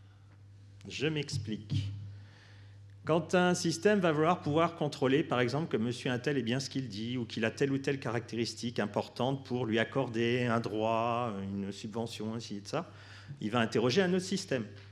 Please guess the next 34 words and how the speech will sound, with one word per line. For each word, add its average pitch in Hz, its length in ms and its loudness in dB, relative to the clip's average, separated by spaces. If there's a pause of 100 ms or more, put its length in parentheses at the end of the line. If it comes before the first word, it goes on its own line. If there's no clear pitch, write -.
(640)
via 123 180 2
ce 165 100 -2
qu'on 147 100 -2
appelle 147 260 0
une 127 140 0
A 151 60 2
P 135 180 -6
I, - 340 -8 (440)
une 107 140 2
interface 143 460 0
programmatique. 123 720 -4 (760)
Il 101 120 -2
va 117 140 6
juste 202 260 -2
de 214 60 4
manière 185 280 0
synchrone 165 440 -2
lui 156 80 -2
envoyer, « 139 340 0
Tiens, 165 220 -4
j'ai 143 120 -2
les 135 140 -2
coordonnées 139 380 -2
de 135 40 -2
monsieur 131 260 -4
un 131 80 -4
tel, 180 180 0
est-ce 175 120 -2
que - 60 -2
tu 135 140 -6
peux 131 160 -4
me 131 80 -2
donner, 135 320 2
euh, 120 180 0